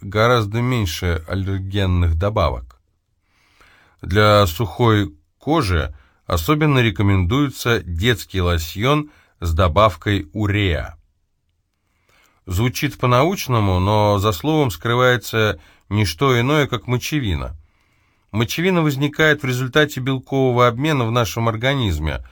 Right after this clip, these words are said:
У кого больные почки, у того уровень мочевины в крови превышен. Мочевина прекрасно связывает воду и выступает в роли нетоксичного, естественного увлажнителя кожи,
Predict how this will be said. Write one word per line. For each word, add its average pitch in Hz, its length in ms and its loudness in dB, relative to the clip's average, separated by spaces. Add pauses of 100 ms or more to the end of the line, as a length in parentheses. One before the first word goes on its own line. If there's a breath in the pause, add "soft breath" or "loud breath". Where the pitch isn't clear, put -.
(320 soft breath)
У - 100 -10
кого 135 360 2
больные 123 440 2
почки, 120 560 -4 (280 soft breath)
у 95 100 -8
того 123 300 0
уровень 117 500 -2
мочевины 110 680 -2
в 87 60 -8
крови 92 380 0
превышен. 82 720 -4 (1700 soft breath)
Мочевина 139 840 0
прекрасно 135 800 2
связывает 98 800 0
воду 120 400 0
и 87 120 -2
выступает 113 680 0
в 95 160 -4
роли 127 240 2
нетоксичного, 110 1000 -2 (320 loud breath)
естественного 113 1040 0
увлажнителя 95 840 -2
кожи, 98 600 -2